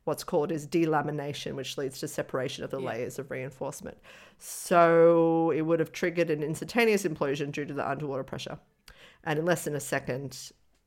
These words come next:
Speaker 1: it would have immediately crumpled from all sides.
Speaker 2: Wow.
Speaker 1: Once
Speaker 2: Less than a
Speaker 1: that, once that
Speaker 2: second.
Speaker 1: limit, once the limit was broken.
Speaker 2: Wow.
Speaker 1: Yeah, it's a terrible thing because it
Speaker 2: Yeah.
Speaker 1: seems like the research had been done and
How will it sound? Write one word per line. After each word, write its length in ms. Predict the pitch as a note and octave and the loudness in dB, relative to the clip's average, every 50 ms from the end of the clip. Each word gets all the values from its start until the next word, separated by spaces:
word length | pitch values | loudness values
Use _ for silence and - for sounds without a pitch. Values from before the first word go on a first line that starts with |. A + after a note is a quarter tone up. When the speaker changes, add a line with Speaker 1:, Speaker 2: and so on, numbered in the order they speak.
| _ _ _ _ _ _ - | _ _ _ _ _ _ -4
Speaker 1:
it 100 | D#3+ D3 | -2 -2
would 140 | D3 D3 D3 | -2 -2 -2
have 120 | D#3 D3 | -4 -4
immediately 380 | D3+ D3 D3 C#3 G#2+ G2+ A#2 C3 | -2 -4 -4 -4 -4 -6 -6 -6
crumpled 400 | - - B2+ C3+ B2+ B2+ A#2 - | -6 -8 -8 -8 -8 -8 -10 -10
from 140 | - C3 A#2+ | -10 -10 -10
all 100 | A#2 B2 | -10 -10
sides. 380 | - - - - - - - - _ _ _ _ _ | -10 -12 -12 -12 -14 -18 -20 -20 _ _ _ _ _
Speaker 2:
Wow. 560 | F3 D#3+ D#3+ D3+ D#3 D#3 D#3 D#3 D#3 D#3 D#3+ D#3+ D#3+ D#3 D3+ D3+ - _ | -18 -16 -14 -14 -14 -12 -12 -12 -12 -10 -10 -10 -10 -10 -14 -18 -18 _
Speaker 1:
Once 400 | - E3 E3 D#3+ D#3 D#3 D3+ - | 4 6 6 6 6 4 -2 -2
Speaker 2:
Less 400 | D3+ D#3+ D3 - - - - - | 2 2 2 2 0 -6 -10 -10
than 80 | - - | -6 -2
a 20 | |
Speaker 1:
that, 20 | D#3 | -2
once 240 | C#3+ C#3+ D3 D3 G3+ | -2 -2 -2 -6 -2
that 320 | F#3 D3+ C3+ C3 - - | 0 0 0 0 -2 -6
Speaker 2:
second. 720 | - _ - - - - - F3+ D#3 C#3+ C#3+ C#3+ C#3+ D3 D3+ | -16 _ -20 -20 -20 -20 -16 -12 -10 -10 -8 -8 -6 -2 0
Speaker 1:
limit, 360 | D#3 D#3 D#3 D3+ D3 - - | 0 0 0 -2 -4 -6 -8
once 300 | C#3+ D3+ D3 D3+ D3+ - | -6 -6 -4 -4 -6 -6
the 100 | D3 D3+ | -6 -4
limit 240 | D3+ D3+ D3+ - - | -2 -2 -4 -4 -6
was 140 | - C#3+ | -8 -10
broken. 500 | - _ - B2 B2+ C#3 - - - - - - _ _ _ - - - _ _ _ - | -10 _ -8 -6 -6 -8 -10 -12 -14 -14 -18 -20 _ _ _ -20 -20 -20 _ _ _ -20
Speaker 2:
Wow. 600 | D#3+ D3+ D3+ D3+ D#3 D#3+ D#3+ D#3+ D#3+ D#3 D#3+ D#3 _ _ _ _ _ _ _ _ _ _ _ _ _ _ _ _ _ _ _ _ _ _ _ _ _ - _ _ _ - | -18 -16 -16 -14 -14 -14 -16 -16 -16 -18 -18 -20 _ _ _ _ _ _ _ _ _ _ _ _ _ _ _ _ _ _ _ _ _ _ _ _ _ -20 _ _ _ -12
Speaker 1:
Yeah, 220 | F3 C#3+ - - - - | -10 -10 -10 -10 -12 -8
it's 200 | - F#3+ F#3+ - | -8 -8 -4 -4
a 60 | D4 D4+ | -8 -4
terrible 440 | - D4 D4+ D4 D4+ D4 C#4+ B3+ | 0 2 2 2 2 0 -2 -4
thing 320 | - - F#3 E3+ D#3 D3 C#3 | -2 2 0 0 0 0 -4
because 440 | D3 C#3+ - - C#3+ C3+ C3+ C#3 C#3+ | -6 -4 -4 -4 -4 -4 -4 -6 -8
it 80 | - | -8
Speaker 2:
Yeah. 60 | E3 | -6
Speaker 1:
seems 300 | - E3+ E3 D#3 D#3 D3+ | -4 -2 -2 -2 -2 -4
like 220 | E3 C#3+ C#3+ C#3+ - | -4 -4 -4 -4 -6
the 80 | C#3+ | -8
research 420 | C#3+ C#3+ C#3+ C#3+ - - C#3+ C#3 - | -6 -6 -6 -6 -6 -8 -8 -8 -6
had 220 | - C#3 D3 D3+ | -6 -8 -6 -6
been 220 | - C#3 C3 C#3 C#3 | -8 -8 -8 -8 -8
done 560 | - A2 - D3+ E3 F#3 G3 G3+ G3 - - - | -8 -8 -8 -6 -6 -4 -4 -4 -6 -10 -10 -8
and 480 | C#3+ B2+ C3 B2+ C3 C3 B2+ C3 C#3 | -8 -6 -6 -8 -8 -8 -10 -10 -12